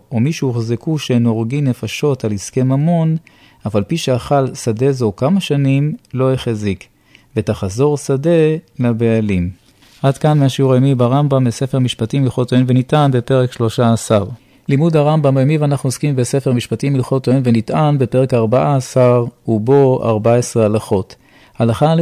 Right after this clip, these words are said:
אומר הרמב"ם, כל אלו שאין אכילתן ראיה, המוזכרים בפרק הקודם, אם הביאו עדים שמכרו להם הבעלים שדה זו, או נתנו עליהם במתנה, ראייתן ראיה. חוץ מן הגזלן והבעל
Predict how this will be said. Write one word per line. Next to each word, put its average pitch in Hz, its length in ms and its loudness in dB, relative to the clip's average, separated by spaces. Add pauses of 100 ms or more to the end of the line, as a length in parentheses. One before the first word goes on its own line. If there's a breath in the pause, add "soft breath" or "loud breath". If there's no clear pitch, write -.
(120)
אומר 156 160 2
הרמב"ם, 160 540 2
כל 190 240 2
אלו 175 220 2
שאין 156 280 2
אכילתן 143 580 0 (100)
ראיה, 107 540 2 (280)
המוזכרים 113 540 0
בפרק 113 380 0
הקודם, 107 520 0 (420 soft breath)
אם 107 120 4
הביאו 123 340 2
עדים 127 280 2
שמכרו 123 480 0
להם 131 200 2
הבעלים 110 500 2
שדה 117 380 -2
זו, 123 420 0
או 127 120 0
נתנו 127 560 2
עליהם 127 320 2
במתנה, 147 720 2 (500 soft breath)
ראייתן 110 800 2 (220)
ראיה. 113 440 2 (320)
חוץ - 320 -4
מן 143 120 2
הגזלן 120 680 2 (140)
והבעל 139 760 0